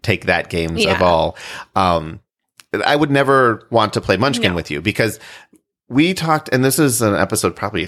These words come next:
Speaker 1: don't know, thirty, forty episodes ago. Um, we were talking about how Josh and I, when we're playing a game with you,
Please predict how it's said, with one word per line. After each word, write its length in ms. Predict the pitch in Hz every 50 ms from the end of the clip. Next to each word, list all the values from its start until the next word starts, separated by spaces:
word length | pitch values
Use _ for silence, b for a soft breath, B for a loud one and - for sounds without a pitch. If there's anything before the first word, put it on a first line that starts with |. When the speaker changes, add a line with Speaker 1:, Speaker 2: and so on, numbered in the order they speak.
| -
Speaker 1:
don't 100 | - 87
know, 100 | 87 73
thirty, 480 | - - - - - - 80 76 90 85
forty 300 | 80 - 95 87 80 80
episodes 400 | - - - 92 - - 76 -
ago. 320 | 78 - 60 50 - - B B B B B B B
Um, 280 | 107 104 98 95 95
we 100 | 95 101
were 100 | 95 92
talking 400 | 90 - 101 90 92 - 95 95
about 360 | 92 87 82 85 85 87 85 -
how 260 | - 95 90 85 87
Josh 360 | 85 - 95 92 120 156 -
and 120 | - 127 98
I, 200 | 85 82 82 85
when 160 | 90 90 87
we're 120 | 90 92
playing 260 | 92 - 87 85 90 87
a 40 |
game 260 | 87 - 185 226 226 151
with 200 | 98 85 - -
you, 320 | 76 76 71 78 104 117